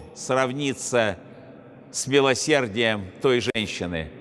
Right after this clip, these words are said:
но которые способны умилостивить Господа, а нам дать возможность получить прощение своих грехов,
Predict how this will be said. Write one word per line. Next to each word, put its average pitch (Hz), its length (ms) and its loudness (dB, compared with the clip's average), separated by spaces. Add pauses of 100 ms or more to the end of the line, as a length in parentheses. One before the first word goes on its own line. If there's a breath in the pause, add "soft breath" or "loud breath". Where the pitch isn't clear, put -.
(800)
но 127 160 2
которые 151 460 0
способны 143 920 0
умилостивить 156 1040 0
Господа, 107 580 -2 (2000)
а 117 180 6
нам 151 440 -2
дать 139 260 2
возможность 113 920 -4 (1000)
получить 127 460 0
прощение 156 920 2
своих 131 520 0
грехов, 120 540 0